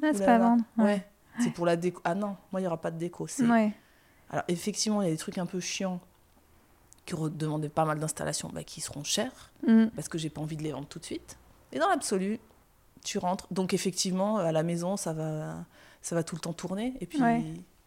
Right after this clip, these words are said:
Speaker 2: et puis j'aime bien cette idée, tu vois, que
Speaker 1: Ouais.
Speaker 2: ça
Speaker 1: Les objets voyagent aussi, quoi.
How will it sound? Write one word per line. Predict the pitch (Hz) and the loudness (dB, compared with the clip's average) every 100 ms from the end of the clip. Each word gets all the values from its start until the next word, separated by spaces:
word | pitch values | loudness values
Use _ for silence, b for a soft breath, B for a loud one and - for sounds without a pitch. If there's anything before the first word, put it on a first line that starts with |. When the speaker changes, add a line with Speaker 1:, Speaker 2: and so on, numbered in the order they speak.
| _ - | _ -16
Speaker 2:
et | 156 | -12
puis | - | -6
j'aime | 151 | -6
bien | 208 | -6
cette | 226 190 165 | -8 -10 -8
idée, | 151 | -10
tu | - | -10
vois, | 175 - | -14 -8
que | - | 4
Speaker 1:
Ouais. | 240 226 | 6 6
Speaker 2:
ça | 156 151 156 165 - b b b b b b b b _ _ _ - - | 2 -4 -8 -12 -18 b b b b b b b b _ _ _ -2 4
Speaker 1:
Les | 220 | 6
objets | 214 233 | 8 6
voyagent | 214 208 208 | 6 4 2
aussi, | 208 226 | 2 0
quoi. | 226 | 0